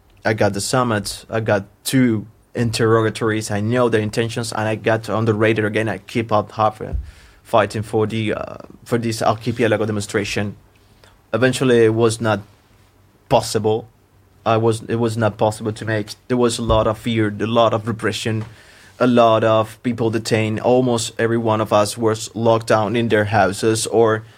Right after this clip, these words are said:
with blockades. I was in the hotspot, and they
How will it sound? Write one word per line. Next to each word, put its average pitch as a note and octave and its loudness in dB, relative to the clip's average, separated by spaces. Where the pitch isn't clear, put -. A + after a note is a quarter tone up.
with A2+ -2
blockades. A2+ 0
I A2+ 2
was B2+ 2
in B2+ -4
the A2+ -2
hotspot, A2+ 0
and G#2+ -4
they A2+ 2